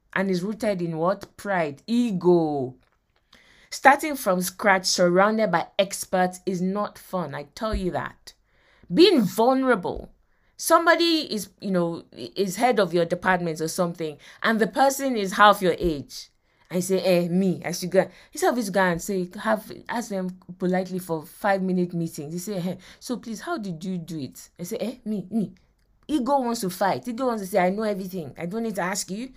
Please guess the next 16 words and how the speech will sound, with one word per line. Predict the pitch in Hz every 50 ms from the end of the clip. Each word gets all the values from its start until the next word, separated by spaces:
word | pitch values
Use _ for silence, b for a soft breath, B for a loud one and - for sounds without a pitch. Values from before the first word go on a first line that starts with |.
| b b b
I | 151 196
don't | 185 240 254 240
need | 233 196
to | 190
collaborate." | - 196 185 190 202 233 196 190 220 214 214 208
That's | 175 220 220 185
ego. | 185 202 190 170 180 175 123 - - _ _ _ _ _ _ _ _ _ _ _ _ _ _ -
Ego | 262 285 302 240 214 269 269 254
wants | 220 208 220 226 220 -
to | 208 185
isolate. | 190 285 - - - 208 202 214 214 214 190 - - 180
Why? | 185 214 214 196 165
Because | 156 - 180 - 220 214 214
he | 208
fears | 180 - - 240 233 226 190
embarrassment. | 190 180 180 170 190 202 214 208 208 202 - 175 139 101 87 - - - - -